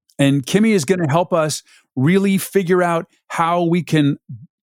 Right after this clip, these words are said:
get out there and really have success and get someone in our life, because it sucks to be by yourself, especially if you're an extrovert.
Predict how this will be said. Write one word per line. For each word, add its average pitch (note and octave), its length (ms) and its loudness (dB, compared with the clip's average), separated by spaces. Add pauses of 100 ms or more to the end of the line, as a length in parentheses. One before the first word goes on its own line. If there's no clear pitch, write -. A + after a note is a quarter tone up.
(220)
get F3 200 0
out E3 280 -2
there A#2 380 -4 (340)
and C#3 280 2
really D#3+ 200 2
have D3 220 0
success D3 540 -4 (100)
and C3+ 260 0
get D3+ 240 -2 (120)
someone D3 460 -2
in C3+ 100 0
our B2 160 -2
life, B2+ 380 -2
because A#2 520 -2 (380)
it D#3+ 140 2
sucks - 420 -6
to - 80 -4
be A#2 420 0 (520)
by C3+ 160 0
yourself, B2+ 500 -2
especially B2 840 -2 (300)
if A#2+ 160 -4
you're A#2 140 2
an G#2 60 -4
extrovert. - 520 -8